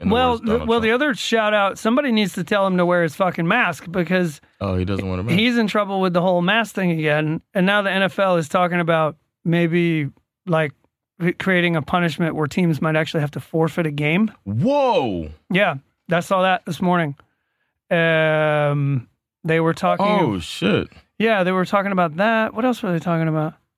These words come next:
Speaker 2: I don't know. The N F L, especially after what happened last week with the ti-, all this stuff, they're just not fucking around. And Chucky's over there on the sideline still just, like, you know, he's got the mask. It's just, like,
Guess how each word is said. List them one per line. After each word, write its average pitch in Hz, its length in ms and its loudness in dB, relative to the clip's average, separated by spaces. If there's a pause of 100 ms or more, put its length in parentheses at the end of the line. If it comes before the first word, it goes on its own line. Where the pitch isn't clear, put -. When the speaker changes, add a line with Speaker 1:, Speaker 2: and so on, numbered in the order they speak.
(360)
Speaker 2:
I 226 80 2
don't 233 100 0
know. 170 240 0 (100)
The 202 60 -6
N 247 120 2
F 247 100 -2
L, 233 320 0
especially 254 400 -2
after 226 220 0
what 196 140 2
happened 202 300 -2
last 190 260 0
week 196 160 -6
with 180 140 -4
the 160 80 -2
ti-, 196 100 0
all 208 300 0
this 202 160 -6
stuff, 180 180 0
they're 214 240 0
just 202 200 -6
not 185 140 0
fucking 170 300 -2
around. 180 340 0 (380)
And 175 140 0
Chucky's 202 340 0
over 180 160 2
there 175 120 2
on 165 120 0
the 156 60 -2
sideline 160 460 0
still 160 280 -2
just, 147 220 -6
like, 143 180 -2 (560)
you 170 80 -2
know, 139 200 -2 (560)
he's 262 120 2
got 277 220 0
the 165 80 -4
mask. 185 480 0
It's 185 240 -2
just, 185 180 -4
like, 160 320 -2